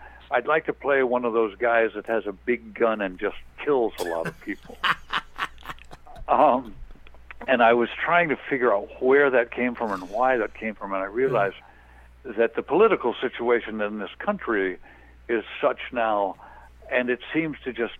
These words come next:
deteriorate almost daily, that, uh, it just makes me <laughs> angry. And I just,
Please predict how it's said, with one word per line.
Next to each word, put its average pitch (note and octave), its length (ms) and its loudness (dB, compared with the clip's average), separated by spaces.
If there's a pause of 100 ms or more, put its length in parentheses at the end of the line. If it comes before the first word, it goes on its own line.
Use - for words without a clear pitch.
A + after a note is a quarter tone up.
deteriorate A#2 960 2 (480)
almost B2 440 0 (120)
daily, G#2 640 2 (680)
that, A2+ 720 0
uh, A#2 460 0
it B2 240 -2
just A#2+ 260 -6
makes C3 240 -6
me A#2 100 -4
<laughs> G2 60 -6
angry. A#2 640 -2
And A#2 140 -2
I C3 80 2
just, - 260 -6